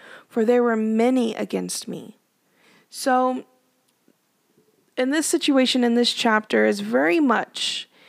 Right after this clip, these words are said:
if you've dealt with this, s-, um, the situation in your life,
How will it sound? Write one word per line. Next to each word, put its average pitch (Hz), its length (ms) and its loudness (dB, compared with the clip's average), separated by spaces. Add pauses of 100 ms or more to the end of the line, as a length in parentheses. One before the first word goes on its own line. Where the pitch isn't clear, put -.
(140)
if 226 220 -2
you've 240 320 0
dealt 226 240 2
with 226 200 -2
this, - 360 -4 (160)
s-, - 400 -14
um, 196 300 0
the 202 60 -2
situation 220 680 -2
in 208 120 -2
your 226 180 2
life, - 380 -4